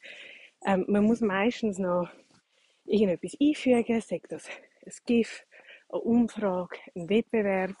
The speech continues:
Es hat meistens noch irgendetwas dabei. Und sagen wir jetzt, äh, es wäre eine Umfrage. Und ich frage euch, habt ihr lieber Spaghetti oder Pizza? <laughs> Dann könnt ihr ja wie abstimmen. Und das ist so ein Link.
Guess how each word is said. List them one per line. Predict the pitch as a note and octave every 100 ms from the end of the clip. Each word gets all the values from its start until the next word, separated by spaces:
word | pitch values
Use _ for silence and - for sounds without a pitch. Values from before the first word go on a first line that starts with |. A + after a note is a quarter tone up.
| - - - - -
Es |
hat | -
meistens | B3 B3+ C4 A#3 - - _ -
noch | A3 G#3+
irgendetwas | A#3+ A#3 G#3+ F#3+ - -
dabei. | - - D#3+ _ _ _ - _ _ _
Und | G3+ G3+ G3+ -
sagen | - A#3 C4+
wir | B3+
jetzt, | A#3+ A#3 - A3+
äh, | A3 - _ _ _
es | - -
wäre | F3+ E3+
eine |
Umfrage. | - F3 F3 E3+ C#3 - - - - - - -
Und | G3+
ich | A3+ -
frage | - G#3 A3 A3+
euch, | G#3 G#3 G#3 - - -
habt | F3+ F3+
ihr | F#3
lieber | F3 F3+ - E3+ - _ _ _ _ _ _
Spaghetti | - - G#3 - - F3+
oder | D#3+
Pizza? | - D3 - -
<laughs> | - - - - _
Dann | - G3 F#3+ F#3 _ - - - _ _ - _
könnt | - A#3 A3
ihr | F#3+
ja | F3
wie | G3+
abstimmen. | F#3 - - C#4 C4+ G4+ - - -
Und | G#3
das | A3+ C4
ist | B3
so | G3
ein | E3+ D3+
Link. | D#3 D#3 - - -